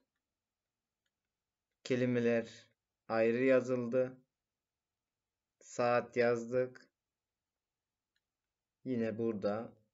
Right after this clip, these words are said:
bir sayı yazmış olduk. Onuncu etkinliğimiz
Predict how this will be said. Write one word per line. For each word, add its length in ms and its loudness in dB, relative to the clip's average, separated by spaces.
bir 280 -4
sayı 680 -4
yazmış 720 -4
olduk. 460 -2
Onuncu 420 6
etkinliğimiz 1120 2